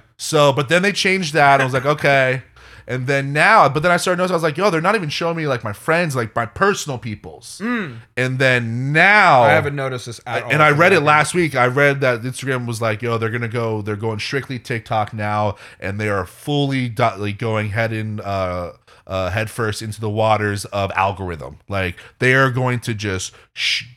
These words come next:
Speaker 1: trust the algorithm, and the algorithm's gonna show you what it thinks that you want to see on
Speaker 2: I don't like
Speaker 1: Instagram.
Speaker 2: that.
Speaker 1: And, and, and I don't know if you've noticed, but this, and I read it, like, I'm telling you, like, uh, last week or, like, maybe the week before, but I think it was, like, last week that they,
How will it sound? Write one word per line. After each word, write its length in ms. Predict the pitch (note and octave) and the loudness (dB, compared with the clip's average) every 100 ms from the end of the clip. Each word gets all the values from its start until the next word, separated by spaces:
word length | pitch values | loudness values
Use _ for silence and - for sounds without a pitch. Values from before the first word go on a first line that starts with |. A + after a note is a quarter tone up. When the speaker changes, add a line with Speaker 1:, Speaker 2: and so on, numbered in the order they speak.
| - | -10
Speaker 1:
trust 380 | - C#3+ D3+ - | 0 2 2 0
the 120 | D3 | 2
algorithm, 460 | C#3+ D3 D#3+ E3 | 4 4 2 -2
and 160 | C3 A2+ | -4 -4
the 100 | A#2+ | -2
algorithm's 340 | G#2+ B2 C#3+ | 0 0 -2
gonna 100 | A#2+ | -4
show 280 | G#2+ - C3+ | -6 -4 -2
you 140 | D3 D3 | -2 -2
what 180 | A#2 G#2 | -2 -4
it 140 | A#2 | -8
thinks 320 | - C3 B2+ - | -6 -6 -6 -8
that 140 | F#2+ | -12
you 180 | A2+ C3 | -8 -6
want 280 | A2+ A2+ G2+ | -6 -6 -8
to 100 | G#2+ | -12
see 400 | - G#2+ G#2 G2+ - - - | -12 -10 -8 -10 -12 -20 -6
on 160 | A2+ A#2+ | -2 2
Speaker 2:
I 120 | F#3 | 4
don't 200 | A#3+ B3 | 2 2
like 240 | A#3 D#4+ | 0 0
Speaker 1:
Instagram. 80 | F3 | -2
Speaker 2:
that. 340 | E3+ C3 G#2 - - | -4 -4 -10 -16 -6
Speaker 1:
And, 220 | C3 D3 | 0 0
and, 160 | C#3 D3+ | 2 2
and 140 | C#3+ | 4
I 80 | D#3+ | 4
don't 80 | F#3 | 4
know 120 | F#3+ | 4
if 100 | F#3 | 2
you've 120 | E3+ D#3 | 0 0
noticed, 260 | G#3 F3+ | 2 2
but 240 | D3+ B2 A2 | 0 -2 -2
this, 320 | E3+ D#3 - | 0 -2 -6
and 100 | D#3 | 0
I 60 | C3 | 2
read 220 | C3+ G3+ | 4 4
it, 100 | G#3 | 6
like, 220 | D3+ C3 | 4 4
I'm 160 | C3 C3+ | 2 -2
telling 180 | F#3 E3+ A#2 | 0 0 -2
you, 80 | A2+ | -4
like, 120 | G#2+ | -6
uh, 0 | G2 - _ | -10 -20 _
last 340 | - D3+ A3 - | 0 4 4 2
week 160 | A#3+ G3+ | -4 0
or, 60 | |
like, 220 | D#3+ C3+ A#2 | 2 2 0
maybe 360 | B2+ D#3 F3+ | -2 0 0
the 80 | D#3 | -2
week 120 | D3+ | -2
before, 200 | A#2+ C3+ | -2 -4
but 120 | A2+ | -2
I 40 | A2+ | -4
think 180 | D#3 G#3+ | -6 -8
it 20 | |
was, 100 | E3 | -4
like, 120 | B2+ | -2
last 300 | B2 B2 B2 | 0 0 0
week 140 | C#3 A2+ | -6 -6
that 120 | G#2+ | -6
they, 260 | B2 A#2+ | -4 -4